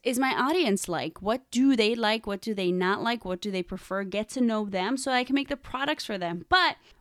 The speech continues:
while we are taking into consideration their opinions, make sure your decisions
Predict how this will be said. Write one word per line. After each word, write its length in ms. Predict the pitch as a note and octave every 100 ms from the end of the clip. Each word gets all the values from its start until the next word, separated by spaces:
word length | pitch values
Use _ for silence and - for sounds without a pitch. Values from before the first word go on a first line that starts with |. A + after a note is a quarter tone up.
| _
while 220 | - F4 C#4
we 100 | A3
are 100 | F#3
taking 320 | G3 F3+ F#3
into 200 | F3 -
consideration 720 | A3 F3 F#3 F3 F3 F3 F3+
their 140 | F#3 F3
opinions, 720 | - A#3 B3+ C#4 D#4+ D#4 - _ -
make 320 | D4+ F4+ E4
sure 340 | - B3+ A3+
your 220 | A3+ G#3+
decisions 880 | F#3+ F3+ - - G#3+ G3+ G#3 G#3 F#3+